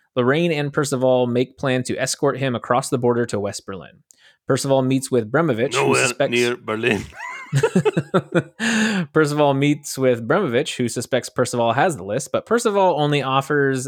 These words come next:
Speaker 1: the second best thing, the identity and operations of Satchel, to keep the balance, also tipping him off about the plan to extricate Spyglass from East Berlin. LaSalle covertly photographs the meeting. During the ext-,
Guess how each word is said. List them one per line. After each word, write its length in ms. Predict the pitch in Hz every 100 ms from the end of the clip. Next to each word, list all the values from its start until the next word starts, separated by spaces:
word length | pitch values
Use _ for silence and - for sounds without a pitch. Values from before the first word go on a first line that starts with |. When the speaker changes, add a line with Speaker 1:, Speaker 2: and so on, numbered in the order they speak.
| 127
Speaker 1:
the 220 | 120 113
second 420 | - 160 160 143
best 300 | 123 127 -
thing, 320 | - 90 71 170 - - -
the 100 | 104
identity 480 | 107 135 170 175
and 100 | 143
operations 580 | 120 127 123 120 131 113
of 100 | 107
Satchel, 500 | - 104 104 82 -
to 160 | - 110
keep 320 | - 131 -
the 100 | 120
balance, 520 | 107 85 - - - -
also 240 | 165 180
tipping 360 | 165 165 156 147
him 160 | 131
off 220 | 120 123
about 300 | 113 110 107
the 60 | 107
plan 440 | - 131 139 143 143
to 340 | 117 110 104
extricate 560 | 156 - 170 160 175 -
Spyglass 540 | - 135 131 131 135
from 160 | - 90
East 200 | 107 -
Berlin. 260 | 101 90 _ _ _ _ _ _ -
LaSalle 640 | 117 - 165 151 117 127 143
covertly 480 | - 143 127 120 127
photographs 540 | - 127 117 113 110 -
the 80 |
meeting. 540 | 104 101 110 95 - - _ _ - _
During 220 | 160 185 185
the 60 |
ext-, 280 | 165 -